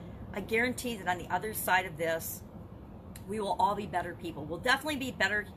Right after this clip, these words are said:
I, okay. We'll, we'll be better human beings if we stop watching things on Netflix like Contagion or Con-, was it Contagion? I can't remember. There's all kinds of shows on Netflix that <coughs> have to do with the end of the world. Don't watch that stuff.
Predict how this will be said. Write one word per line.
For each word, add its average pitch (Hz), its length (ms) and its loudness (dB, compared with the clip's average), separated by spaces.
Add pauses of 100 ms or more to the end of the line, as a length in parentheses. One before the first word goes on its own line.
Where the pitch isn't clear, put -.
(260)
I, 175 100 -6 (200)
okay. - 220 -8 (560)
We'll, 202 140 -4
we'll 302 160 4
be 311 120 4
better 277 220 4
human 269 260 2
beings 233 280 2
if - 100 -12
we 196 80 -6
stop 233 360 4
watching 233 340 2
things 214 220 -6
on 196 200 0
Netflix 214 440 0
like 185 260 0 (440)
Contagion 196 720 -2
or 175 80 -4
Con-, 170 220 -10 (240)
was 175 120 -8
it 170 100 -10
Contagion? 185 640 -6
I 190 80 -4
can't - 180 -6
remember. 160 240 -4
There's 180 160 -4
all 269 120 4
kinds 240 200 0
of 175 60 -4
shows 185 240 -2
on 170 140 0
Netflix 160 460 -4 (420)
that 160 300 4 (120)
<coughs> - 400 -6
have 247 200 8
to 233 100 -6
do 240 100 -4
with 233 140 0
the 190 100 -8
end 180 100 -4
of 180 60 -10
the 175 80 -6
world. 165 200 -6 (300)
Don't 311 160 6
watch 320 220 6
that 226 160 4
stuff. 160 260 0